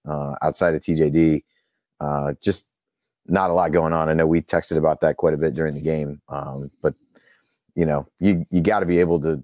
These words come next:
to score more than, at least the way I had it, I U is at point nine seven points per possession. I mean, against what's expected to be one of the worst teams in the league on the road, you gotta be able to put up more points than that offensively. I think the defense, even though it was bad in that stretch, was probably good enough to win the game. But,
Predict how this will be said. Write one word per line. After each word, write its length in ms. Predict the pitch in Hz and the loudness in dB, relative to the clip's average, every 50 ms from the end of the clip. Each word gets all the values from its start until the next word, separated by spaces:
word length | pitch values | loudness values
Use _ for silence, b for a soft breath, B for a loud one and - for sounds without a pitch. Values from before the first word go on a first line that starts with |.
| _ _ - | _ _ -10
to 120 | - 80 | -8 -8
score 300 | - - - 87 85 85 | -8 -6 -2 0 2 2
more 260 | 82 82 80 82 82 | 2 2 2 2 0
than, 300 | 73 80 78 76 76 76 | 0 -2 -4 -4 -6 -8
at 520 | 71 _ _ _ _ _ _ _ _ - 80 | -10 _ _ _ _ _ _ _ _ -2 0
least 200 | 92 92 - - | 0 0 2 0
the 60 | 82 | 2
way 160 | 82 85 82 | 2 4 4
I 140 | 80 82 80 | 4 2 2
had 180 | 80 78 80 | 0 0 0
it, 160 | 80 78 76 - - | 0 0 -2 -2 0
I 100 | 80 80 | 0 2
U 200 | 85 85 85 82 | 2 2 2 2
is 100 | 82 76 | 2 0
at 100 | - - | -2 -4
point 220 | - 98 82 62 | -4 -4 -4 -2
nine 220 | 78 78 78 82 76 | -2 -2 -2 -2 0
seven 260 | - 85 80 80 71 | 0 0 0 0 -2
points 220 | - 82 80 - | -4 -4 -6 -4
per 120 | - - - | -4 -6 -6
possession. 500 | - 69 73 71 71 - - 73 73 _ _ - | -4 -4 -6 -6 -6 -6 -12 -16 -18 _ _ -10
I 40 | - | -4
mean, 160 | 80 80 78 | -2 -2 0
against 260 | 78 82 85 80 - - | 0 0 0 -2 0 0
what's 320 | 87 85 - - - - | 0 0 0 -2 -2 -2
expected 380 | 82 - - - 92 87 - 87 | -2 -2 -2 -4 -4 0 0 2
to 40 | |
be 100 | 82 85 | 2 4
one 120 | 82 85 82 | 2 2 0
of 60 | 76 | 0
the 40 | 71 | 0
worst 240 | 73 87 85 - - | 0 0 0 0 -2
teams 340 | - 87 85 82 78 - b b b b b b b b b b b | -2 -2 -2 -2 -4 -6 b b b b b b b b b b b
in 120 | - 95 | -2 0
the 100 | 92 82 | 2 2
league 300 | 82 95 92 92 87 82 | 4 4 4 4 4 2
on 120 | 85 82 82 | 2 2 0
the 80 | 78 | 2
road, 540 | 78 87 92 90 87 85 85 82 80 76 76 _ _ _ _ _ _ _ _ _ - | 2 4 4 4 4 2 2 0 -2 -6 -10 _ _ _ _ _ _ _ _ _ -8
you 100 | 82 80 | -4 0
gotta 240 | 90 98 92 92 | 2 2 2 2
be 80 | 85 90 | 2 2
able 160 | 85 78 80 | 2 2 2
to 80 | 78 76 | 0 -2
put 180 | - - 90 | 0 2 2
up 100 | 85 76 | 2 2
more 160 | 69 78 76 - | 0 -2 -4 -2
points 260 | - 85 78 73 - | -2 -6 -6 -6 -6
than 80 | 78 | -6
that 160 | 78 76 69 73 | -4 -4 -4 -4
offensively. 540 | 76 - 87 73 - - 73 73 78 76 | -6 -6 -6 -6 -4 -6 -2 0 0 2
I 80 | 76 76 | 0 0
think 200 | - - 78 - | 0 -2 -4 -4
the 60 | 73 | -4
defense, 480 | 69 76 85 78 - 82 78 73 - - | -2 -2 -2 0 0 -2 -2 -2 -2 -2
even 180 | 82 78 78 | -2 0 2
though 80 | 80 78 | 2 2
it 60 | 73 | 0
was 100 | 71 71 | 0 0
bad 200 | 69 80 78 80 | 0 0 0 0
in 60 | 80 | 0
that 100 | 76 71 | -4 -6
stretch, 240 | - - 85 80 - | -2 0 -2 -2 -2
was 60 | - | -4
probably 280 | - - 90 82 78 71 | -6 -4 -4 -2 -2 0
good 100 | 76 78 | -2 -2
enough 200 | 73 76 76 - | -2 -2 -6 -6
to 80 | - 76 | -6 -6
win 140 | 76 71 | -6 -6
the 60 | 69 67 | -6 -6
game. 280 | 76 76 73 73 69 | -6 -4 -4 -6 -6
But, 160 | 73 76 - | -6 -8 -10